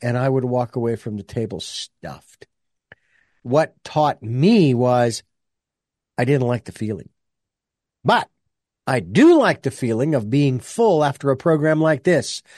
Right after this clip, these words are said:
full of great information and insight. And I thank you again for being a part of that.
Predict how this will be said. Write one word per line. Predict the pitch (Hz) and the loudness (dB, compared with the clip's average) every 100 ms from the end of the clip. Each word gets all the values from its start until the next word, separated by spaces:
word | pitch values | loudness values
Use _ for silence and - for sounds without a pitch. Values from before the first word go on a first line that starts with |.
| - _ - | -20 _ -4
full | 180 | 0
of | 165 131 | 0 0
great | 139 175 | 2 4
information | 170 151 - 143 143 123 139 | 2 2 0 2 0 0 -2
and | 131 | 0
insight. | 131 131 - 117 | 0 -2 -4 -4
And | 113 | -6
I | |
thank | 110 131 117 | -6 -4 -4
you | 123 | -4
again | 117 107 117 | -4 -4 -6
for | 107 110 | -6 -6
being | 113 104 | -4 -6
a | 104 | -6
part | 113 107 | -6 -6
of | 87 | -6
that. | 92 | -12